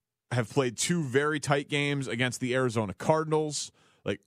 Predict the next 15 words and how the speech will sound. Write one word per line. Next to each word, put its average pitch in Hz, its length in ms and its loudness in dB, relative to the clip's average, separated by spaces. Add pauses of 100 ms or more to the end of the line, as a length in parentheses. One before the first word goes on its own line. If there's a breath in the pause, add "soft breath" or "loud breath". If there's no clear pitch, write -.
(520)
there 156 260 4
are 175 140 2
not 156 400 0
dominant 139 480 0
teams 117 680 -2 (420)
in 139 140 0
the 127 120 2
N 120 100 0
F 107 140 -2
L 104 120 2
this 85 200 -6
year. - 240 -8 (760)
So 127 640 0 (520)
the 107 140 -2
Vikings, 131 1040 0